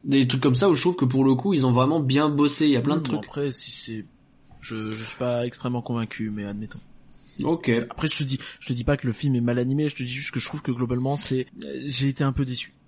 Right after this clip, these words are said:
Speaker 1: Ok, d'accord. Ouais, c'est pas, c'est pas, c'est pas constant en tout cas dans la qualité. Euh, justement, je, tu parlais de la séquence, euh, en aéroglisseur qui est cool. Je trouve la séquence en traîneau aussi quand il se fait, euh, tracter par, euh, ses Pokémon, Sacha.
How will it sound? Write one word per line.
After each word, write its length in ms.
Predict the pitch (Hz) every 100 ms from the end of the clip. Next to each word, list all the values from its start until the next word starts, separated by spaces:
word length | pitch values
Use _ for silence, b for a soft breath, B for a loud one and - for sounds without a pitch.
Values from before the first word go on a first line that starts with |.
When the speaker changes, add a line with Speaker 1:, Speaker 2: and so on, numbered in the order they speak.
| _ _ _ _ 147
Speaker 1:
Ok, 240 | 147 147 107
d'accord. 320 | 120 113 95 98
Ouais, 100 | 123
c'est 160 | 127 123
pas, 160 | 123
c'est 140 | 117 113
pas, 340 | 113 107 107
c'est 140 | 110 -
pas 80 |
constant 360 | 123 120 - 131
en 60 | 123
tout 140 | 120
cas 140 | 127
dans 180 | 123 113
la 120 | 110
qualité. 440 | 107 123 117 - 107 B B 123 -
Euh, 340 | 135 139 139
justement, 400 | 139 151 156 175
je, 240 | 170 151 123
tu 160 | 123
parlais 240 | 127 127 143
de 60 |
la 80 | 135
séquence, 480 | 123 131 143 139 -
euh, 180 | 120 117
en 160 | 113
aéroglisseur 680 | 123 127 127 127 127 123 139
qui 160 | - 120
est 60 |
cool. 300 | 117 156 170
Je 60 | 139
trouve 180 | - 151
la 100 | 131
séquence 320 | 135 151 156
en 40 |
traîneau 340 | 131 - 147 151
aussi 300 | 143 131 143
quand 180 | 127 123
il 60 |
se 100 | 120
fait, 180 | - 127
euh, 600 | 123 117 117 117 113 117
tracter 400 | 117 127 127 143
par, 300 | 131 123 123
euh, 720 | 113 113 113 113 113 113 110
ses 180 | 113 120
Pokémon, 400 | 127 123 123 127
Sacha. 340 | 123 117 123